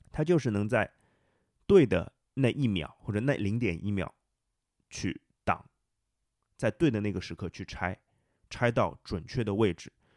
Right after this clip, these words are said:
甚至他可以耐心的在那个位置停下，等待球过来。只有在那个位置，他才可以保证进可攻，退可守。他其实挡拆之后接到球，你当然可以直接杀篮下去进攻。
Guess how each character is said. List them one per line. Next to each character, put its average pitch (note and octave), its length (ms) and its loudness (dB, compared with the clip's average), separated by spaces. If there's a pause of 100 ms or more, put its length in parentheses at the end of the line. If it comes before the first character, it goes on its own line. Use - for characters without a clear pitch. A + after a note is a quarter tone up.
甚 C#3+ 220 -2
至 A#2 200 -2 (120)
他 B2 100 -2
可 B2+ 100 -2
以 B2 40 0
耐 B2+ 280 0
心 G#2+ 240 -4
的 G2 200 -2 (600)
在 A2+ 160 -2
那 A2+ 120 -2
个 G#2+ 80 -2
位 G#2 140 0
置 E2+ 160 -14
停 D#2+ 260 -16
下， - 220 -4 (340)
等 D#2+ 220 -8
待 F#2 200 -2 (1000)
球 - 180 -14
过 D2 160 -8
来。 - 100 -20 (440)
只 - 160 -2
有 D3 100 4
在 B2+ 140 0
那 E3 120 0
个 B2 120 4
位 G2 120 4
置， - 120 -12
他 F#2+ 240 -4
才 - 240 -6
可 G#2 160 -6
以 G2 60 -2
保 F2 200 -2
证 G2+ 200 -4 (480)
进 A#2+ 160 -2
可 F2+ 160 -6
攻， G2 180 -6
退 G#2+ 160 -4
可 F2 160 -8
守。 - 140 -14 (420)
他 - 100 -4
其 G#3 60 -4
实 B3 80 -4
挡 F#2 220 0
拆 C3 160 -2
之 D#3 80 -2
后 D3 100 2
接 D#3 160 0
到 D3+ 160 2
球， F2+ 260 -8
你 F#2 120 -8
当 G#2 140 0
然 C#3+ 80 0
可 C#3 100 -4
以 A2+ 60 0
直 F2+ 120 -10
接 G#2 120 -4
杀 A#2 180 -6
篮 F#2+ 180 -2
下 A2 140 -4
去 A#2 120 -6
进 G#2+ 220 -6
攻。 A2 180 -2